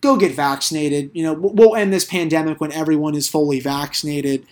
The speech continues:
I'm not gonna go into a whole tirade and a full rant on it. I've done that on my Twitter so many times. But I think the key message that the N H L is probably sending to their players is get vaccinated, because if you test positive for covid and you're unvaccinated,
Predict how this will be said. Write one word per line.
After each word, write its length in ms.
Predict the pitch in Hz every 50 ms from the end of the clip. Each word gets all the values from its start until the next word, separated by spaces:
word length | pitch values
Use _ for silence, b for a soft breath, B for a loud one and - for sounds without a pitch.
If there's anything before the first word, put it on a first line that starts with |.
| B B B B
I'm 140 | - 156 175
not 220 | 185 185 185 190 -
gonna 160 | 185 175 170
go 280 | 151 180 175 170 170
into 280 | 170 165 156 160 156 156
a 60 | 151
whole 500 | 143 - 165 165 165 156 156 151 147 151 B B B B B _
tirade 560 | - - 165 160 156 160 156 160 160 156 151
and 140 | 156 151 147
a 40 | 143
full 300 | 139 - 175 165 151 143
rant 300 | 151 156 156 151 151 147
on 180 | 143 151 147 143
it. 80 | 139
I've 140 | 139 139 139
done 160 | 147 139 139
that 180 | 139 139 139 139
on 140 | 131 135 131
my 120 | 131 127
Twitter 460 | 127 - - 139 131 135 131 123 123 B B B B B
so 260 | - - 165 160 151
many 180 | 139 139 135 131
times. 460 | - - 143 131 127 123 123 123 120
But 240 | - 143 131 127 - B B B B
I 100 | - 185
think 280 | 175 180 196 185 170 180
the 80 | 165
key 260 | 156 - - 180 170 156
message 540 | 156 156 151 147 - - 151 143 135 -
that 160 | - 139 139 -
the 100 | 143 139
N 60 | 135
H 120 | 139 -
L 60 | 151
is 80 | 139 135
probably 200 | - 143 127 123
sending 240 | - 240 240 214 185
to 60 | 165
their 140 | 160 151 147
players 500 | 147 - 143 147 143 143 143 135 127 -
is 280 | 131 123 110 - b b b b b b b _ - 131
get 180 | 170 196 185
vaccinated, 600 | 165 180 180 175 165 151 - - 170 160 151 151
because 220 | 143 147 180 160 143
if 100 | 135 131
you 100 | 160 160
test 300 | - - 180 160 - -
positive 400 | 175 170 170 170 - 165 151 -
for 80 | 165
covid 340 | 160 - 190 190 180 165 160
and 80 | 156 151
you're 160 | 151 160 160
unvaccinated, 960 | 160 156 151 143 147 - - - - - - 151 143 139 131 131 131 123 120